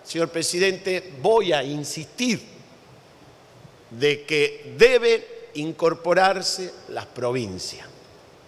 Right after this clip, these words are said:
Es fundamental para una vez por todas tener, yo puse de ejemplo ayer, podemos tener la mejor mesa, la herme-,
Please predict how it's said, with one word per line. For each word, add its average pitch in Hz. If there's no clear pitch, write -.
Es 190
fundamental 226
para 156
una 165
vez 233
por 170
todas 196
tener, 202
yo 202
puse 196
de 165
ejemplo 180
ayer, 196
podemos 226
tener 220
la 185
mejor 202
mesa, 190
la 139
herme-, 208